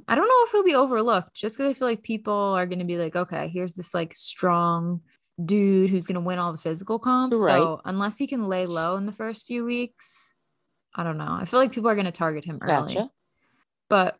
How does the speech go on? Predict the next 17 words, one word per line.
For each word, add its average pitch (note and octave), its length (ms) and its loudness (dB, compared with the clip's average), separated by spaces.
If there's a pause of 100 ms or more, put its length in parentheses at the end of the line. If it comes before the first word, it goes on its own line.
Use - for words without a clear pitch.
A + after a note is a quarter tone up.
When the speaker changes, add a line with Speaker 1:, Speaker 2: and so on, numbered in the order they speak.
Speaker 1:
one G3+ 240 2
thing C#4+ 200 -2
that B3+ 140 -2
really F3 340 -2
stuck F3 300 -8
out E3+ 360 -2 (100)
to A#3 120 -4
me A#3+ 480 -2 (320)
from G#3 200 -2
his G3 160 -2
bio G#3 440 2
was G#3 160 -4
that G3 120 0
he G#3+ 80 -4
said C4 180 -6
he B3+ 100 -4
has B3 240 -4